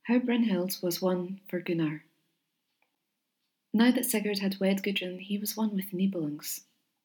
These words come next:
The hoard that was in Fafnir's cave he brought away, and he left it in their treasure house.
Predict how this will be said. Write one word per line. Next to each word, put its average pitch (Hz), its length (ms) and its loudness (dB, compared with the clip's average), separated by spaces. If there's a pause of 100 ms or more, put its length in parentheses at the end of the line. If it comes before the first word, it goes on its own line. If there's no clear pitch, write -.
(600)
The 214 80 -2
hoard 233 320 2
that 214 100 0
was 208 160 -2
in 202 100 0
Fafnir's 208 440 -4
cave 196 360 2 (360)
he 196 100 -6
brought 202 240 0
away, 190 420 4
and 185 120 -4
he 180 100 2
left 180 240 -4
it - 80 -6
in 180 80 -4
their 180 120 -6
treasure 185 320 -4
house. 185 420 -6